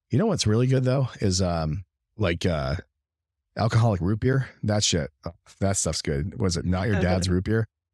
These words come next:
Speaker 1: That stuff's really good.
Speaker 2: Oh my God, this, this too heavy.
Speaker 1: Speaking of which, uh, this is a question I could ask, is what would you guys like to see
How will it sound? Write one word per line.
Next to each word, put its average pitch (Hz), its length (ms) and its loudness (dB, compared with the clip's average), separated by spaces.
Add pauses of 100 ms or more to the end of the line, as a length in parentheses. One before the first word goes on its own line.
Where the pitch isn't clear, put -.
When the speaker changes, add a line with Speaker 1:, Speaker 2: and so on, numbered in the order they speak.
(160)
Speaker 1:
That 92 200 0
stuff's - 260 -2
really 64 220 -2
good. 60 160 -4
Speaker 2:
Oh - 1160 -20
my 104 100 -12
God, 62 340 -10 (120)
this, 139 200 -16 (540)
this - 160 -20
too - 140 -2 (100)
heavy. - 160 -2
Speaker 1:
Speaking 113 240 2
of 87 160 2
which, 95 300 2
uh, - 40 -8 (260)
this 113 200 2
is 104 80 2
a 90 80 2
question 95 320 0
I 101 120 2
could 85 140 -2
ask, 87 280 0
is 80 180 0
what 110 280 2
would 123 220 2
you 110 200 4
guys 87 340 2
like 82 160 0
to 80 80 -2
see 73 400 2